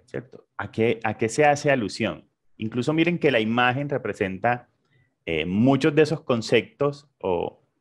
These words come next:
contextos desde los cuales nosotros actualmente podríamos asumir una posición como nerd.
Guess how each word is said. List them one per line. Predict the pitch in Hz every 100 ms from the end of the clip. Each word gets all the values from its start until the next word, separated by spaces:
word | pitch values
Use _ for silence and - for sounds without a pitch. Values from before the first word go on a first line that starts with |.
| _ _
contextos | - 135 120 107 143 120 - 160
desde | 139 120
los | 104 -
cuales | 110 107 131
nosotros | 131 104 - 110 98 85
actualmente | 87 - 98 101 139 160 170
podríamos | - 120 104 104 113 131 143
asumir | 131 - 98 135
una | 143 110 117
posición | 120 - 87 - 92 104 - _ _
como | - 110 87
nerd. | 82 87 -